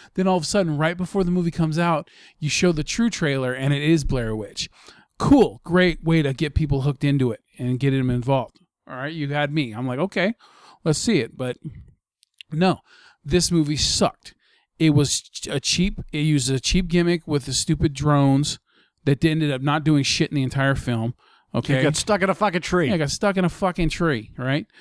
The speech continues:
Speaker 1: <clears throat> You had characters making stupid decisions once again, okay? And the, uh, movie only had, like, two highlights in it, and those highlights are really quick, and that's not enough to make up for ninety minutes of bullshit.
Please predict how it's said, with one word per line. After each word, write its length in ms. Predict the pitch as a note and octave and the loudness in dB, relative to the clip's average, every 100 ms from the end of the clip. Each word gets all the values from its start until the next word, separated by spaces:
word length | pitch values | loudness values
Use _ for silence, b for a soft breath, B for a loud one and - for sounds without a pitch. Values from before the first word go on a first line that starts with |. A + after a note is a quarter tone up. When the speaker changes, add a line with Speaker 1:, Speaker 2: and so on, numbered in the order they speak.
| B B B B _ - | B B B B _ -2
Speaker 1:
<clears throat> 420 | G#3 F#3+ A3+ D3 _ b b b | 2 4 2 0 _ b b b
You 120 | F3+ F3 | 0 2
had 400 | D#3+ D#3 _ - | 2 0 _ 0
characters 400 | F3+ F#3 G3+ F3 | 2 2 0 0
making 260 | D3+ C#3 | 0 -2
stupid 520 | - - - F#3 A3 | -2 -2 2 4 4
decisions 580 | F#3+ G3 G3 F3 E3+ C#3+ | 2 2 2 2 2 0
once 340 | A2+ C3 D#3+ A3 | -2 -2 -2 -2
again, 460 | G#3 G#3+ G#3+ A3+ _ _ _ _ D3+ | 0 0 2 0 _ _ _ _ -4
okay? 440 | C#3+ D#3+ D#3+ F#3 _ _ _ _ - | 0 2 2 0 _ _ _ _ -2
And 420 | E3 D#3+ D#3 D#3 _ _ | 0 2 0 -2 _ _
the, 200 | E3 F3 | -2 -2
uh, 160 | G3 F#3 | 0 0
movie 320 | F#3+ G3+ G#3+ | 2 4 4
only 200 | G#3 G3 | 4 4
had, 320 | F3 F3+ F3+ | 4 4 2
like, 180 | D#3 C#3 | -2 -4
two 280 | - G#3 G3+ | 0 2 4
highlights 440 | G#3 G#3+ F#3+ D3+ | 2 0 0 -2
in 100 | C#3+ | -4
it, 120 | C3+ | -4
and 100 | C#3+ | -2
those 140 | D#3+ E3 | -2 0
highlights 400 | F#3+ F#3+ F3+ D3 | 0 0 0 0
are 80 | C#3 | 0
really 280 | D3+ F3+ F3 | 2 2 0
quick, 340 | G#3+ F3 - B B B | -2 -4 -8 B B B
and 140 | D3+ D#3 | 0 2
that's 180 | D#3+ G3 | 2 2
not 120 | F3+ | 4
enough 240 | F3+ F3+ | 4 2
to 80 | - | 2
make 200 | E3 E3 | 0 0
up 120 | E3+ | -2
for 100 | - | -2
ninety 260 | D3 D3 D3 | -2 0 0
minutes 280 | C#3+ C#3 C3 | 0 -2 -4
of 120 | B2 | -4
bullshit. 520 | C3+ C3+ - - - | -2 -2 -8 -14 -18